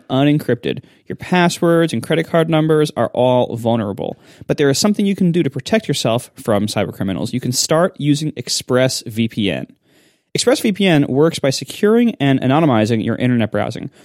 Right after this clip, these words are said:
It encrypts your data and hides your public I P address with easy-to-use apps that run seamlessly in the background on your devices. You can turn on ExpressVPN protection with just one click, and then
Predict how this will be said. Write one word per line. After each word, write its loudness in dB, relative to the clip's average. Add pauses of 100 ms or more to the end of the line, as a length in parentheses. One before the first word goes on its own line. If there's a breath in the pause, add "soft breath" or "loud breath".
(100)
It -2
encrypts -2
your -2
data 4
and -2
hides -2
your -8
public -2
I 2
P 0
address 0
with -10
easy-to-use 0
apps -2
that -4
run 0
seamlessly -2
in 0
the 0
background 0
on 0
your -2
devices. -6 (440 soft breath)
You 2
can 4
turn 0
on 2
ExpressVPN 0
protection -2
with -4
just -2
one 0
click, -2
and -2
then 4